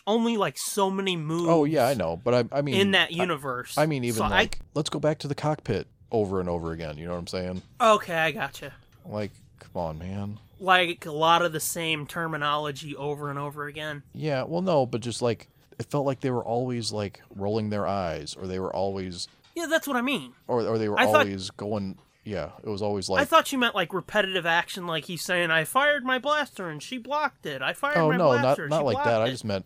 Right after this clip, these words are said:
Speaker 2: I mean, like
Speaker 1: No, no, no, I got you now. I
Speaker 2: Yeah.
Speaker 1: under-, okay, I feel you. Yeah, yeah, yeah, yeah.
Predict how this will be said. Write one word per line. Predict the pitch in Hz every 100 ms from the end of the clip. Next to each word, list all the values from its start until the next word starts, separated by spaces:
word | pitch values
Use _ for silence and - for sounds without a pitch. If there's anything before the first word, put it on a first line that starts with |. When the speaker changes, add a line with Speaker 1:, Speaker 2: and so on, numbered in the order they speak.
| -
Speaker 2:
I | 120
mean, | 120 101
like | 92 87 - - _ -
Speaker 1:
No, | 202 214
no, | 190 170
no, | 156
I | 156
got | 170 160 -
you | 143
now. | 127 123
I | 143
Speaker 2:
Yeah. | 123
Speaker 1:
under-, | 78 73 - _ _ _ - - 185
okay, | 180 160 139
I | 147
feel | - 139
you. | 120 120
Yeah, | 147 131 120 147
yeah, |
yeah, | 135 131
yeah. | 127